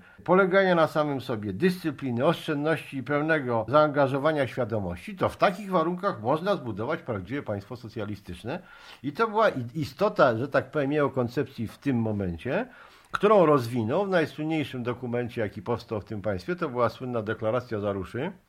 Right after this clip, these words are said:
No, to był szczytowy wyraz artykulacji poglądów Nyererego i od tego czasu nie stworzono już w tym kraju żadnej innej koncepcji ideowo-politycznej, chociaż minęło ponad trzydzieści lat.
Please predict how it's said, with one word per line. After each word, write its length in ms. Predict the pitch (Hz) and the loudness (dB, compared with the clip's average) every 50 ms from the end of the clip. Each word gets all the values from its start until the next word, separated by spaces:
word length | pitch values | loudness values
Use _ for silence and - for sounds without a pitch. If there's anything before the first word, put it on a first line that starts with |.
| _ _ - | _ _ -4
No, 140 | 160 185 | -2 -2
to 140 | 180 185 202 | -2 -2 -4
był 180 | 196 202 208 170 | -4 -4 -4 -6
szczytowy 600 | 120 - - - 123 - 185 202 202 180 170 147 | -6 -6 -6 -6 0 4 4 6 6 4 2 2
wyraz 340 | 139 175 175 175 160 - 156 | 2 4 4 4 6 4 4
artykulacji 680 | 143 120 - 147 123 - 143 143 151 156 156 - 175 | 2 2 0 -6 -6 -4 0 2 2 2 0 -4 -6
poglądów 540 | - 147 131 117 131 147 147 139 135 120 110 | -4 -4 -4 -2 -2 -2 -2 -2 -4 -6 -4
Nyererego 500 | 127 123 117 110 113 131 165 156 170 160 | -2 -2 0 0 0 -2 -2 0 0 2
i 160 | 127 117 131 | 4 4 4
od 160 | 165 196 185 | 4 4 2
tego 240 | - 220 190 143 127 | 0 -2 0 0 0
czasu 300 | 117 - 165 175 175 - | 2 2 0 0 0 -2
nie 160 | 165 139 135 | -2 -2 -4
stworzono 500 | 113 - - 120 113 104 135 160 165 160 | -4 -4 -6 -6 -4 -2 -2 -2 -2 -2
już 120 | 147 117 - | -2 -4 -6
w 20 | |
tym 160 | - - 143 | -8 -8 -8
kraju 340 | 117 - 123 123 123 117 104 | -6 -4 -4 -2 -2 -2 -2
żadnej 440 | 92 104 127 156 160 165 165 156 131 | 0 2 2 2 0 -2 -6 -6 -6
innej 260 | 123 123 120 113 101 | -6 -6 -6 -6 -6
koncepcji 540 | - 104 101 95 - 123 110 - - - 104 | -6 -6 -6 -6 -6 -8 -8 -8 -10 -12 -8
ideowo-politycznej, 880 | 95 92 113 117 110 101 92 - 98 95 92 92 120 135 131 - 165 - | -4 -2 -2 -2 -2 -4 -4 -6 -6 -6 -6 -6 -8 -10 -10 -10 -10 -8
chociaż 360 | - 113 113 131 123 - - | -8 -8 -6 -8 -10 -10 -10
minęło 260 | 98 92 101 107 107 | -10 -6 -6 -6 -6
ponad 260 | 92 101 101 101 101 | -6 -4 -6 -6 -6
trzydzieści 420 | - - 101 101 104 104 - - 95 | -8 -12 -12 -12 -12 -12 -12 -10 -10
lat. 160 | 80 76 | -10 -10